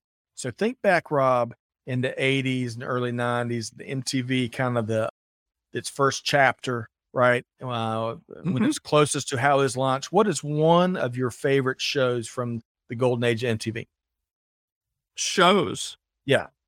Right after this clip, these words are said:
Speaker 2: Wasn't there one called, well, remember they had the news so-,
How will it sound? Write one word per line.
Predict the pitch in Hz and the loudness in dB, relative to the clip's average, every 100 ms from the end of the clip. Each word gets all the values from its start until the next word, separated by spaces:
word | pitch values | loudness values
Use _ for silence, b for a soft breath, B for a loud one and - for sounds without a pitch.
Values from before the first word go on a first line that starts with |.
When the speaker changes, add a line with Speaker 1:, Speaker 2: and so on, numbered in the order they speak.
| _ _ _ _ _ _ _ _ _ _ _ _ _ - | _ _ _ _ _ _ _ _ _ _ _ _ _ -4
Speaker 2:
Wasn't | 320 | 2
there | 339 | 4
one | 185 202 226 | 6 6 4
called, | - 208 185 180 156 _ _ - | 4 6 6 6 0 _ _ -2
well, | 165 143 156 _ _ _ _ _ _ _ _ - - | 4 4 2 _ _ _ _ _ _ _ _ -12 0
remember | 247 | 4
they | 226 | 6
had | 233 | 6
the | 180 | 4
news | 175 196 - | 4 4 2
so-, | 190 | 2